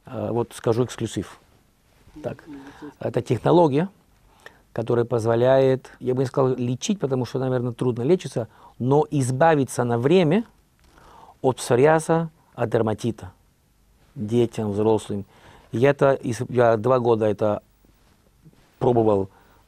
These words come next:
э, на моих, э, друзьях, у которых было это двадцать лет. Кроме того, что была вся, как бы, научно, там в Германии всё очень серьёзно. И вот сейчас мы очень серьёзно в них инвестируем. Э, как только мы получим,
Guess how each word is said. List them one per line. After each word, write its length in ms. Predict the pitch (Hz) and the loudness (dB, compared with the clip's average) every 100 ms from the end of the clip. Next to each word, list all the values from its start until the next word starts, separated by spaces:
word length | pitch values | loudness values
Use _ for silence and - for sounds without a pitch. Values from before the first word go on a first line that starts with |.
| - | -10
э, 380 | 107 101 98 98 | -6 -4 -6 -6
на 420 | 107 104 98 95 | -6 -4 -2 -2
моих, 400 | 101 107 104 - 107 | -2 -2 -4 -6 -6
э, 220 | 107 98 | -6 -4
друзьях, 400 | 110 143 233 247 | -2 0 0 -2
у 80 | 180 | -4
которых 320 | 175 170 156 | -2 0 0
было 180 | 147 151 | 2 4
это 160 | 139 135 | 4 2
двадцать 500 | 135 123 - - 127 | 0 -2 -4 -12 -4
лет. 200 | 123 117 _ - 98 | -2 -4 _ -20 -6
Кроме 200 | 117 117 | -2 0
того, 120 | 113 | 0
что 120 | - | 0
была 180 | 107 107 | 0 0
вся, 320 | - 113 104 | 2 0 0
как 140 | - 101 | -4 -8
бы, 280 | 113 107 - | -6 -6 -4
научно, 380 | 107 110 101 101 | 0 0 0 -2
там 120 | 98 | -2
в 60 | 92 | 0
Германии 340 | 104 107 101 | 0 2 0
всё 140 | 95 101 | -2 -4
очень 180 | 107 | -4
серьёзно. 380 | 95 147 196 151 - - - | 0 2 2 0 -8 -18 -10
И 120 | 131 | -4
вот 160 | 120 117 | -4 -4
сейчас 300 | - 143 143 | 0 0 0
мы 140 | 123 | -2
очень 200 | 117 110 | -2 -4
серьёзно 680 | 101 107 107 95 101 95 87 - | -6 -2 -2 -4 -6 -8 -10 -16
в 440 | - 101 90 90 95 | -16 -14 -12 -10 -6
них 200 | 101 92 | -6 -6
инвестируем. 580 | 101 98 - 160 131 - _ _ _ _ _ - | -8 -6 -2 -2 -2 -6 _ _ _ _ _ -20
Э, 480 | - 98 98 101 101 | -14 -10 -8 -10 -12
как 160 | - 101 | -12 -6
только 260 | 113 107 107 | -4 -2 -2
мы 360 | 107 104 104 - _ _ _ _ | -2 -2 -4 -8 _ _ _ _
получим, 560 | 113 110 117 - 101 | -2 -2 -2 -4 -8